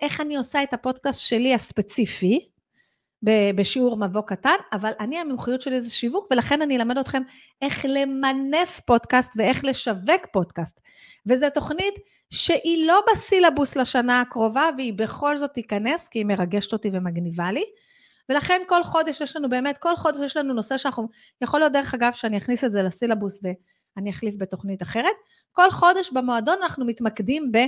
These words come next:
במשהו אחר, ואנחנו מקדמים, יש תוכנית שנתית מלאה כבר לכל החודש, כמובן שהיא יכולה להתגמש,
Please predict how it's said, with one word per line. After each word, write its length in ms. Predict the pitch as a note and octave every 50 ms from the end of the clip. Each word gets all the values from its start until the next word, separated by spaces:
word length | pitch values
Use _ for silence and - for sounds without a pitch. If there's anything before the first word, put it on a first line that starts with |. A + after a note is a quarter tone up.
| C4 _ _ _ _ _ _ -
במשהו 420 | G3+ A#3+ C4 B3+ - - C#4 A#3
אחר, 280 | G3+ - - D#4+ E4 E4
ואנחנו 300 | C#4+ C4 A#3 G#3+ - A3
מקדמים, 520 | G3+ G3 G3+ G3+ F3+ F#3 A3 D4+ F#4+ F#4 D4+
יש 220 | D4 D4+ - - - _ _ _ _ _
תוכנית 600 | - A3+ - - - D4 D#4 F#4+ G4 F#4+ - - -
שנתית 640 | - - - C#4+ C4 B3 B3+ - - F4 F4 F4 - - - _ _ _ _ _
מלאה 680 | G#3 A3 B3+ C#4 C4+ C#4 C#4+ D4 - - - D#4 F4 E4 E4
כבר 280 | - C4 A#3 A#3 G#3 G3
לכל 420 | F#3+ G#3 G#3 - - C#4 C#4 C4 A#3 G3 -
החודש, 680 | G3+ - - - G3 F3+ F#3 F3+ A3+ C#4+ G#4 - - - _ _ _ _ _ _ _ _
כמובן 380 | - E4+ F4 F4 D#4+ F4+ F4+ F4+
שהיא 160 | E4+ - D#4
יכולה 300 | C4+ - - C4+ C4 C4 C#4 C#4
להתגמש, 840 | C#4+ C4+ B3+ G3 F3 G3 F#3 F#3 G#3 C4+ E4 E4 D4+ C#4+ - - -